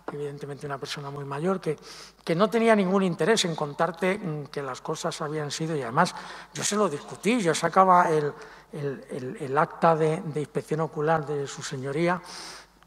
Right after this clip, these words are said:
que explicaba lo que había salido de la fosa, y él me decía, "Es que eso no es así". Y yo le decía, "Pero ¿cómo no va a ser así si lo dice el juez, lo firma la secretaria,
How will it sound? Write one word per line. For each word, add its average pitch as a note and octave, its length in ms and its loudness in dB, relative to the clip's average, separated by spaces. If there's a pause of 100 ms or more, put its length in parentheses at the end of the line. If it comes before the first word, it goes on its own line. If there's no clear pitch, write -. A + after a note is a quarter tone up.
(240)
que D3+ 120 0
explicaba D#3 800 4
lo C3+ 280 -2
que C3 100 -4
había C#3 240 -2
salido D3 440 -4
de C#3+ 40 -8
la C#3 120 -6
fosa, E3 320 -6
y F3+ 60 -2
él C#3+ 80 -4
me C3 100 -12
decía, A#2 340 -8 (320)
"Es - 160 -2
que - 100 -6
eso D#3+ 200 0
no G3+ 100 0
es E3 140 -6
así". - 340 -6 (680)
Y - 80 -16
yo - 120 -10
le - 80 -12
decía, - 260 -2
"Pero A2+ 160 -10
¿cómo A#2 220 -8
no B2+ 100 -2
va B2+ 80 0
a B2 40 0
ser B2+ 200 -2
así C#3 220 -2
si E3 120 -2
lo C3 100 -4
dice A#2+ 240 -6
el A2 60 -10
juez, D3 240 0
lo B2+ 120 -2
firma B2 280 -6
la A#2+ 120 -4
secretaria, C3 640 -2